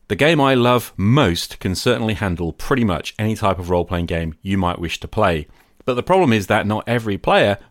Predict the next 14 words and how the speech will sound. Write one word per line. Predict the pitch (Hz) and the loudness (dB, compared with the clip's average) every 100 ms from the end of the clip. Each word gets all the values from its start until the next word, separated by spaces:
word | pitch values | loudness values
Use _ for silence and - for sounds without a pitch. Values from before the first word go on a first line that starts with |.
| _ | _
believes | 107 117 208 123 80 - | 0 2 2 0 -4 -6
that | 110 | -4
they | 107 120 | -2 0
will | 120 | 2
enjoy | 120 107 156 101 | 2 2 0 0
that | 80 87 | -2 -6
set | - 85 | -6 -8
of | 80 92 | -6 -2
rules. | 127 92 78 - _ _ _ _ _ _ _ _ | 0 0 -4 -12 _ _ _ _ _ _ _ _
Then | 120 185 | 0 4
there | 185 | 4
is | 156 127 | 2 2
the | 110 | 0
much | 101 139 196 - | 2 2 0 -4